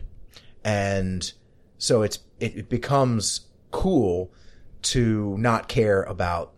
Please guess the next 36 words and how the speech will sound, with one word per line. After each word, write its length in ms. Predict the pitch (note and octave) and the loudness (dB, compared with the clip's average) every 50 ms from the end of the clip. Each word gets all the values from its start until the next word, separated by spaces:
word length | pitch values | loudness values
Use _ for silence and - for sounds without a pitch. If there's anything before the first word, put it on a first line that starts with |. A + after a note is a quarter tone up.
| _ - | _ -10
science, 500 | - - C3 G#2 G2 F#2+ F#2 F2+ - - | -6 -2 -2 -2 -2 -2 -6 -6 -6 -6
not 180 | G2+ F2+ F2 - | -8 -8 -8 -6
care 200 | - G#2 F#2+ F#2 | -2 -2 0 0
about 400 | E2 G2 F#2 F2 F2 F2 - - | 0 -2 -2 -2 -2 -4 -6 -8
education. 800 | F#2 F2+ F#2 - - A2+ G#2 G2 F#2 - G#2+ F#2+ F2 E2+ E2 - - _ _ _ _ _ _ _ _ _ - | -10 -10 -10 -8 -4 -4 -2 -2 -2 -4 -6 -6 -6 -8 -12 -16 -20 _ _ _ _ _ _ _ _ _ -12
Um, 560 | G2+ G2+ F#2+ F#2 F2+ F2 F2 F2 E2+ D#2+ E2 E2+ - - - - - _ _ - | -8 -6 -6 -6 -6 -6 -8 -10 -12 -14 -16 -18 -20 -20 -20 -20 -20 _ _ -20
so 140 | - - - | -6 0 2
that's 140 | D3 C#3+ - | 2 2 4
what 100 | C#3+ C3 | 4 4
I 40 | A#2+ | 4
mean 160 | A#2+ A#2 A2 | 4 4 2
by 120 | G#2 G2+ | 2 2
ignorance 380 | - G2+ G2+ G2+ F#2 F2 - - | 2 0 -2 -4 -4 -6 -6 -8
culture. 480 | - - E2 E2 - - E2+ E2 - - - - - - - - _ - | -6 -6 -6 -6 -6 -6 -6 -8 -8 -10 -16 -20 -20 -20 -20 -20 _ -8
Uh, 300 | G2+ A2+ A2+ G#2+ G#2+ - | -4 -2 0 0 0 0
and 160 | - B2 B2 C3+ | 0 0 2 2
then 180 | C#3 C#3 - - - - _ _ - - _ - | 2 2 0 -2 -8 -16 _ _ -20 -12 _ -2
I 100 | B2 C3 | -2 0
think 360 | - E3+ F3 D#3+ - - - _ _ _ _ _ _ - _ _ - - | 0 0 -2 -2 -4 -12 -18 _ _ _ _ _ _ -20 _ _ -12 -2
what's 260 | - B2+ C3 - - B2 | 2 2 2 2 2 2
really 400 | B2 C#3 D3+ D3+ C#3+ C#3 B2 A2+ | 4 6 6 6 6 6 4 4
the, 340 | F#2+ G2 A2 G#2 - - - - - - _ _ _ - | 2 2 2 2 0 -2 -6 -20 -20 -20 _ _ _ -10
the, 300 | G#2 G#2+ - - - - | -6 -4 -2 -2 -2 0
the 180 | - A#2 - - | 0 -2 0 2
opposite 520 | A2 C3 D3 - C#3+ A#2+ - - G#2+ - | 2 0 2 2 0 0 0 0 -2 0
side 500 | - - - C3+ A#2+ A#2 A#2+ A#2+ A#2 G#2+ | 0 0 2 4 4 4 4 4 4 4
of 100 | G2+ F#2 | 2 0
the 80 | F2+ F2+ | 0 0
same 460 | - - - - A#2 G#2+ G#2+ G#2 G2+ | -2 0 0 0 0 2 2 0 -2
issue, 640 | - - A#2+ C#3 - - A2 F#2+ F#2 F2 F2 F#2 G2 - - - - - _ | 0 0 0 0 0 -2 -2 -2 -2 -2 -4 -6 -8 -8 -12 -20 -20 -14 _
which 180 | - G#2 - G#2+ | -6 -4 -4 -4
is 100 | F2+ F#2+ | -4 -4
a 60 | F#2 | -4
cultural 460 | - - B2 A#2+ - - G#2+ F#2 D2+ | 0 2 4 4 2 2 -2 -4 -2
issue, 260 | F#2 F#2 - F#2 D#2+ | -4 -4 -4 -4 -4
is 220 | F2 F#2 F2+ - | -4 -2 -4 -4